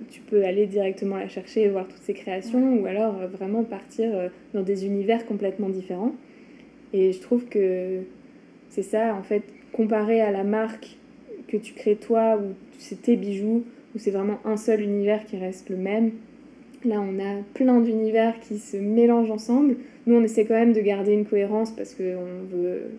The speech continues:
Speaker 1: on veut quand même que ça corresponde à une certaine image de marque. Donc, euh, on rencontre les joailliers, on sélectionne les bijoux avec eux et on essaie de garder une unité quand même qui,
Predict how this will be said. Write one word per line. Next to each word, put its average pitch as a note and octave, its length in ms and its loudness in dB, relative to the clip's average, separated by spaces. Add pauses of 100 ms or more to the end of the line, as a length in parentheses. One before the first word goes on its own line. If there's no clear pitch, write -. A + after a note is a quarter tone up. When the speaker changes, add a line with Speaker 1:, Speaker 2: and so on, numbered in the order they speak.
(220)
Speaker 1:
on G3 60 -10
veut F3+ 140 -6
quand F#3+ 100 -2
même G#3 220 0
que F#3+ 220 -8
ça F3+ 180 -10
corresponde F#3+ 540 -4
à F#3+ 60 -4
une F#3 100 -8
certaine F#3+ 340 -8
image F#3 260 -4
de F#3+ 80 -4
marque. G#3 300 -4
Donc, F3+ 260 -12
euh, F#2+ 180 -8 (400)
on G#3 60 -2
rencontre G3 640 -2
les F#3+ 440 -4
joailliers, F#3 480 0 (480)
on F#3+ 560 -6
sélectionne F#3+ 560 -4
les F#3+ 80 -6
bijoux F3+ 300 -6
avec F3 320 -6
eux F#3+ 180 0 (420)
et F#3+ 140 -2
on F3+ 100 -8
essaie G#3 180 -2
de F#3+ 60 -6
garder F#3+ 280 2
une G3 160 2
unité G3 380 0
quand A3 80 -6
même G3 220 -4
qui, - 240 -14